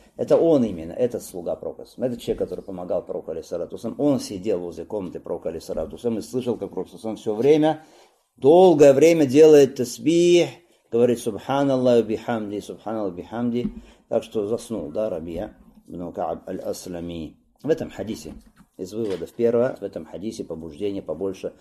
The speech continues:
совершать суджудов, побуждение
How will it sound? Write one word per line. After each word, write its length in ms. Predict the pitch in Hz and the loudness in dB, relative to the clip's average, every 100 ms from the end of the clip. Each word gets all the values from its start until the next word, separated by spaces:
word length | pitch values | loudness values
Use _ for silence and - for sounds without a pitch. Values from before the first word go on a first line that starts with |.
| _ _ | _ _
совершать 520 | - 90 - 95 - | -12 -10 -8 -8 -8
суджудов, 640 | - 92 - 135 151 - _ _ _ _ _ _ - | -14 0 2 2 -4 -8 _ _ _ _ _ _ -16
побуждение 580 | 85 85 85 117 104 | -12 -12 -8 -6 -8